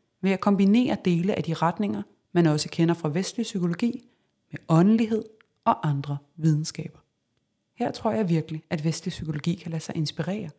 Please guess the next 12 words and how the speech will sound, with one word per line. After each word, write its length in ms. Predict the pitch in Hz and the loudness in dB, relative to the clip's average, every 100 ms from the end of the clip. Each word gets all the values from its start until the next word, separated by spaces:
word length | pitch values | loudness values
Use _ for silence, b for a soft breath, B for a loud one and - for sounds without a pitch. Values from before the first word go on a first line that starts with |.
| _ _ _ - | _ _ _ -4
af 100 | 160 | -2
islamisk 540 | - 165 - 175 - - | -2 -4 -2 -6 -8 -10
og 120 | - | -6
østlig 280 | 226 - 285 | -6 -2 -4
psykologi 580 | - 165 165 143 - - _ _ _ _ - | -4 -8 -8 -6 -10 -10 _ _ _ _ -4
og 180 | - | 0
arbejde 420 | 165 160 170 - 156 | 2 2 0 -2 -4
med 80 | |
krop, 360 | - - 226 - _ _ | -6 -8 -10 -10 _ _
sind 340 | - 175 165 - _ _ 180 | -4 -2 -2 -6 _ _ -6
og 60 | |
fællesskaber 560 | - 170 170 - - | -2 -2 -2 -6 -8